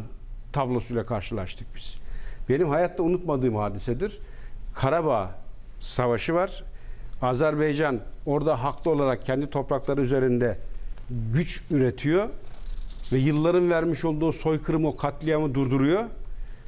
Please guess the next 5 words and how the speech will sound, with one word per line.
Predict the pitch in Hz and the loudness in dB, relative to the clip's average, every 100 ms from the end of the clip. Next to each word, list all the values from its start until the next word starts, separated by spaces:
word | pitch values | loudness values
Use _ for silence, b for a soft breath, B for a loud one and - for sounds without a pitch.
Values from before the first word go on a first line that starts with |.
| B B B | B B B
Azerbaycan | 143 143 180 170 170 160 143 104 - - - - - | 0 4 4 4 2 2 2 0 -6 -12 -12 -6 -2
Müslüman | 107 - 170 196 | 0 2 2 4
bir | 202 | 2
ülke, | 185 202 208 208 - - - - - - - - - 151 | 2 2 0 -2 -10 -12 -10 -10 -8 -8 -8 -8 -2 2
İran | 160 180 147 | 4 4 2